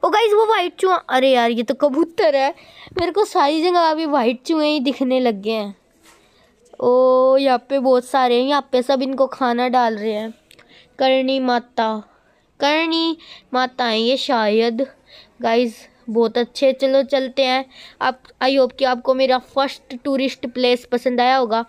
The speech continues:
चलो अब अगली चीज़ देखते हैं, बहुत सारी चीज़ देखेंगे guys। अगला तो शायद महल देख के आएंगे, मैं आपको महल भी दिखाऊंगी guys। देखो कितना प्यारा चूहा था, है ना।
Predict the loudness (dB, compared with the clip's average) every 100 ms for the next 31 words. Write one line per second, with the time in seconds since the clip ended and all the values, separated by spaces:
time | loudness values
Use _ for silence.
0 | -12 -20 _ 2 2 2 2 0 -2 -2
1 | -2 0 0 0 -2 -2 0 0 0 2
2 | 0 2 0 0 0 -2 0 -2 -2 -2
3 | 0 2 2 2 -2 -12 -20 _ _ -18
4 | -4 -2 0 0 0 0 0 0 -2 0
5 | 0 0 0 -2 -2 -2 0 0 0 -2
6 | -20 _ -2 -2 0 -2 0 0 -2 -4
7 | -2 -2 0 0 0 0 0 -2 -2 -2
8 | -2 0 -2 0 0 2 0 0 0 0
9 | 2 2 2 2 -2 -4